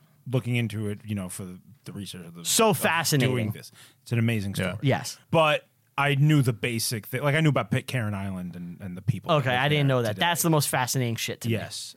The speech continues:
Speaker 1: The, the movie's a bit of a hit piece on the captain, I think.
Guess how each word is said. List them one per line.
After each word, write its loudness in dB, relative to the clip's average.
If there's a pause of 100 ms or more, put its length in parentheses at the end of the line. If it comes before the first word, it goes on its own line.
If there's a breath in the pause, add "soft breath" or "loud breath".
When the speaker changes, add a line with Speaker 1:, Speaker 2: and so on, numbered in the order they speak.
(180)
Speaker 1:
The, 4 (2000 soft breath)
the 4
movie's 6
a 6
bit 4
of 4
a 4
hit -2
piece 2
on 2
the -2
captain, -10
I -14
think. -18